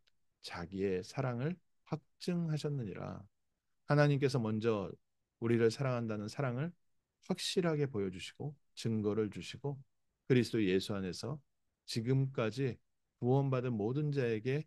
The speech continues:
역사하셨던 역사를 우리에게 증거로 보여주시고 계십니다. 우리가 그 사랑을 받은 자고 그 사랑을 누리는 자,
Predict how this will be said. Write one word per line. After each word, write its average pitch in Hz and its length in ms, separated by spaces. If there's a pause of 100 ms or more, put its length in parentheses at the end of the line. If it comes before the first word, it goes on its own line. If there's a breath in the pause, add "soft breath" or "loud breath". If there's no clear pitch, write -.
(220)
역사하셨던 101 680
역사를 90 500 (300)
우리에게 87 420
증거로 113 460
보여주시고 82 480
계십니다. - 360 (720)
우리가 90 440 (320)
그 98 180
사랑을 123 400
받은 87 260
자고 82 360 (260)
그 98 80
사랑을 123 400
누리는 80 320
자, - 240